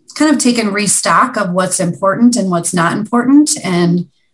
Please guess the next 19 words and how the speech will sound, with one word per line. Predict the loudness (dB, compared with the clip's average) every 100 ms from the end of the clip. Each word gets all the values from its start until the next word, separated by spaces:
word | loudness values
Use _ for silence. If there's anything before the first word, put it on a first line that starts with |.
| _ _ _
you | -2
know, | 0
while | 2 2 2 0 0
there's | -4 -2 -4
people | -6 -6 0 2
that | 2 -2
used | -4 -4 -4 -4
to | -2 -2 -2 -2 -6 -12
fuss | -8 -2 0 0 0
about | 0 0 0 0
having | 0 0 -2
the | -2
most | -2 -2
perfect | -2 -2 -2 -2
bulletin | 0 2 2 -2
board | 0 0 2
on | 0
the | 0
block, | 0 2 2 -2